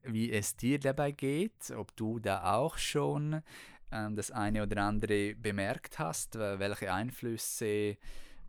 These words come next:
oder wie du dich fühlst nach den sozialen Medien, vielleicht auch gewisse Unterschiede je nach sozialem Medium oder nach dem Handy, was du machst.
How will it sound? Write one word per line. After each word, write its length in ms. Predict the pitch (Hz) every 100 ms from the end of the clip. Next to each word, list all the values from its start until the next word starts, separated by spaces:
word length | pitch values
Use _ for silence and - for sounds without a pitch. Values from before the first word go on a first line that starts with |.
| -
oder 140 | 101
wie 120 | 98 98
du 80 |
dich 140 | 95 104
fühlst 440 | - 120 120 -
nach 240 | 110 113 -
den 140 | 123
sozialen 540 | 123 - 120 113 117
Medien, 440 | 120 120 123 127 127
vielleicht 340 | - 95 -
auch 120 | 98 -
gewisse 460 | 95 90 - -
Unterschiede 840 | 139 143 139 - - 139 135 131
je 220 | 101 110 120
nach 180 | 117
sozialem 580 | - 110 - 120 117 113
Medium 600 | 107 117 117 120 117 110
oder 180 | - 92
nach 200 | 85 -
dem 140 | 95
Handy, 500 | 90 127 127 120 120
was 140 | 98 -
du 120 | 101
machst. 540 | 104 123 - - -